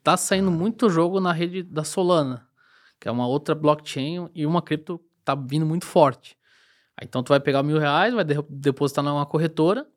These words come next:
Speaker 1: vai comprar com esses mil reais um B N B, o Ethereum ou Solana, vai transferir pra tua carteira,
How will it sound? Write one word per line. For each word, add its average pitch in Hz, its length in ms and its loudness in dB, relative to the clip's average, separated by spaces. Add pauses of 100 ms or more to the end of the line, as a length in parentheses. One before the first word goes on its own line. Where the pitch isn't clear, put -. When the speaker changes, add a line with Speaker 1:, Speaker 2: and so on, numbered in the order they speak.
(160)
Speaker 1:
vai 143 220 -2 (240)
comprar 160 680 -2
com - 100 -12
esses 156 220 -6
mil 151 140 0
reais 139 340 2
um 127 260 -6
B 135 120 -4
N 151 120 -2
B, 156 320 2
o 131 140 -2
Ethereum 143 480 0
ou 135 160 -6
Solana, 160 600 0 (600)
vai 139 120 -4
transferir 165 720 0
pra 320 100 -2
tua 254 140 0
carteira, 220 640 0